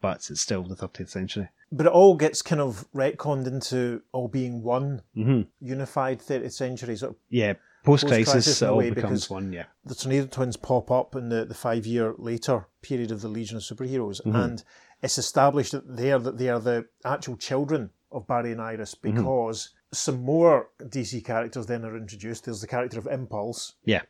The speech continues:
Speaker 2: very popular character introduced in the, the nineties, one of the Flash by Mark Waid, and the character of X S,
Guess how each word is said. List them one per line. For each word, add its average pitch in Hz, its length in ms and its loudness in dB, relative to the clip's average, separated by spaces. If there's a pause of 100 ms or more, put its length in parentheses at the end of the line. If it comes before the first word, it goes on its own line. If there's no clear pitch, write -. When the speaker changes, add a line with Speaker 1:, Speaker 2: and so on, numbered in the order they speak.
Speaker 2:
very 127 160 -4
popular 113 320 -10
character 110 400 -8
introduced 107 460 -12
in 113 60 -12
the, 104 200 -10
the 120 100 -16
nineties, 110 460 -12
one 110 180 -14
of 107 80 -12
the 104 60 -12
Flash 110 300 -8
by 113 100 -14
Mark 107 200 -10
Waid, 107 180 -12 (340)
and 113 120 -12
the 110 40 -12
character 123 300 -6
of 113 120 -8
X 135 300 -4
S, 143 340 2